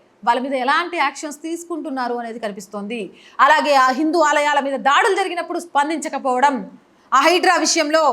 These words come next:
బయటికి వచ్చి సవాల్ విసిరినా దాని గురించి మాట్లాడకపోవడం, అంతకంటే నీచంగా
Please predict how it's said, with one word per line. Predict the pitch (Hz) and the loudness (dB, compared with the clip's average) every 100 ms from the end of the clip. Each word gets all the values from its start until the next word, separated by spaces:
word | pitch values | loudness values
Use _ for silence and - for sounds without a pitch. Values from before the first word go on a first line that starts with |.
| - - _ - 277 | 0 -10 _ -2 2
బయటికి | 330 466 466 | 4 2 2
వచ్చి | 440 403 370 | 0 0 2
సవాల్ | 339 381 415 | 4 2 2
విసిరినా | 403 339 370 | -4 -6 -2
దాని | 320 311 | -2 -2
గురించి | 311 277 285 | -8 -10 -6
మాట్లాడకపోవడం, | 277 277 277 262 262 262 262 | -4 -2 -4 -6 -6 -4 -4
అంతకంటే | 302 349 381 370 339 349 311 | -8 -4 -2 -2 -4 -8 -6
నీచంగా | 359 392 392 339 | -6 -4 -2 0